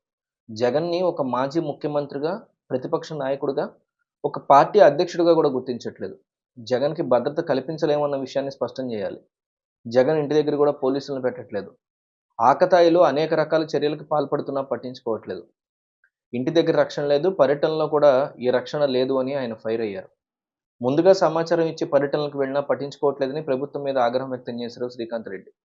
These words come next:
జగన్ రక్షణ మీద త్వరలో కేంద్ర మంత్రి, హోంమంత్రిని కలుస్తామని, మండలానికి ఒకరిని చంపితే కానీ వీరికి భయం రాదని భయోత్పాతాన్ని సృష్టిస్తున్నారని ఆరోపించారు. అయితే నిజాయితీగా, నిష్పక్షపాతంగా పనిచేసే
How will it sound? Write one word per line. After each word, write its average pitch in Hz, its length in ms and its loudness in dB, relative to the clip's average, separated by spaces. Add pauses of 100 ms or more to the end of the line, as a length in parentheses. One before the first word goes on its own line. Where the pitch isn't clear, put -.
(300)
జగన్ 123 300 -2
రక్షణ 139 280 -4
మీద 143 160 -4
త్వరలో 139 260 2
కేంద్ర 139 300 -4
మంత్రి, 139 240 -6
హోంమంత్రిని 131 440 -6
కలుస్తామని, 131 480 -4 (120)
మండలానికి 151 460 0
ఒకరిని 135 300 -4
చంపితే 135 300 -6
కానీ 139 220 -4
వీరికి 131 300 -6
భయం 123 280 0
రాదని 127 260 -2
భయోత్పాతాన్ని 127 720 -4
సృష్టిస్తున్నారని 117 680 -12
ఆరోపించారు. - 480 -10 (640)
అయితే 117 200 -2
నిజాయితీగా, 147 560 0
నిష్పక్షపాతంగా 139 840 -2
పనిచేసే 131 340 -6